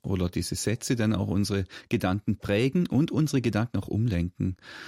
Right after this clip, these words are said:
Also diese, diese Sorgenbahnen, die sind ja schon sehr ausgetreten bei den Sorgenmenschen, das sind ja immer die gleichen Kreise, aber dadurch, dass wir, äh, die Bibel inhalieren, zum Teil, äh, unseres Denkens machen,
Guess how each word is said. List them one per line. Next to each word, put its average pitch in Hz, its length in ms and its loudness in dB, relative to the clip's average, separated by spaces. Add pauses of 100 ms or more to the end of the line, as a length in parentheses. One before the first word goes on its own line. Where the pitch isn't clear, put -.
(140)
Also 92 200 -2
diese, 92 400 0
diese 85 520 0
Sorgenbahnen, 107 1000 0
die 107 100 2
sind 113 160 2
ja 110 60 2
schon 104 200 0
sehr 104 200 0
ausgetreten 120 680 0
bei 104 120 2
den 107 140 2
Sorgenmenschen, 120 720 0
das 104 80 0
sind 117 120 2
ja 113 80 2
immer 107 120 2
die 101 80 0
gleichen 117 520 0 (340)
Kreise, 110 420 2
aber 104 100 2
dadurch, 104 300 2
dass - 220 -2
wir, 101 200 4 (360)
äh, 90 340 2 (600)
die 117 80 -2
Bibel 143 240 4
inhalieren, 123 580 4
zum 98 160 -2
Teil, 113 460 2 (100)
äh, 92 140 2
unseres 101 420 0
Denkens 120 400 0
machen, 107 440 0